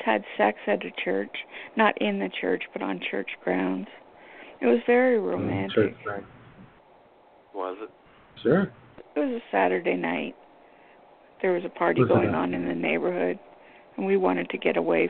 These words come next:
Speaker 1: for a while, if you know what I mean.
Speaker 3: Sure.
Speaker 1: Spend some quality time together. One thing
Speaker 2: Yeah,
Speaker 1: led to
Speaker 2: they
Speaker 1: another, and,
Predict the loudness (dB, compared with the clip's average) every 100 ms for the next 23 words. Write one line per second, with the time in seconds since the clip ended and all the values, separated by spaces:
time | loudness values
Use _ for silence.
0 | -2 -4 -2 0 0 -4 -8 -20 -20 -10
1 | -2 0 0 0 -2 -4 -6 -8 -20 -20
2 | -20 -20 -20 -20 -20 -20 -20 -20 -20 -8
3 | -2 -2 -4 -20 -20 -20 -20 -4 0 0
4 | -2 -6 2 4 4 0 -4 -2 -2 -2
5 | -2 0 0 -2 -4 -16 -20 -20 -20 -20
6 | -10 -2 -2 0 0 2 4 4 4 4
7 | 6 4 2 2 0 -4